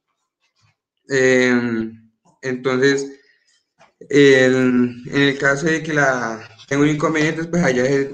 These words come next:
ya se tendría como un, un manejo ahí, ¿no? Entonces, pues, em, se tendría el, la fecha de entrada,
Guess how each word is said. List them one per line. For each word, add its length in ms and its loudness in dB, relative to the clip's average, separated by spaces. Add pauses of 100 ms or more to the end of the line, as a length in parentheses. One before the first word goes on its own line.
(120)
ya 160 -2
se 100 -4
tendría 400 -2
como 220 -2
un, 560 -4
un 120 -4
manejo 420 0
ahí, 220 0
¿no? 200 -4 (500)
Entonces, 220 4
pues, 520 0
em, 880 2 (260)
se 160 -2
tendría 680 0
el, 800 -2
la 160 -8
fecha 280 -4
de 60 0
entrada, 680 -2